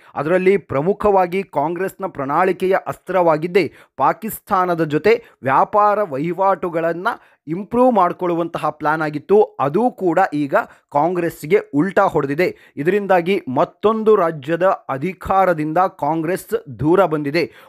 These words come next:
ಒಂದು ಕಡೆ ಕರ್ನಾಟಕದಲ್ಲಿ ಏನೆಲ್ಲ ಆಗ್ತಾ ಇದೆ ಅನ್ನೋದು ನಿಮಗೆ ಗೊತ್ತು. ಕರ್ನಾಟಕದ ಈ ಎಫೆಕ್ಟ್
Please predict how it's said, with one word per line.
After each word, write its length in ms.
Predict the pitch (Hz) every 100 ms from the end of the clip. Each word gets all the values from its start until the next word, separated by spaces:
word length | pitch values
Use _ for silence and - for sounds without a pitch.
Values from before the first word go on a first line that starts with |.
| -
ಒಂದು 240 | 156 180
ಕಡೆ 240 | 190 185
ಕರ್ನಾಟಕದಲ್ಲಿ 1080 | 190 - 143 156 190 190 175 180 165 175 190
ಏನೆಲ್ಲ 360 | 151 160 180 175
ಆಗ್ತಾ 420 | 180 143 160 151
ಇದೆ 160 | 165 160
ಅನ್ನೋದು 260 | 160 175
ನಿಮಗೆ 200 | 202 180
ಗೊತ್ತು. 380 | 147 151 160 139 - -
ಕರ್ನಾಟಕದ 840 | - 156 196 196 185 165 175 190 190
ಈ 100 | 160
ಎಫೆಕ್ಟ್ 440 | 147 147 185 185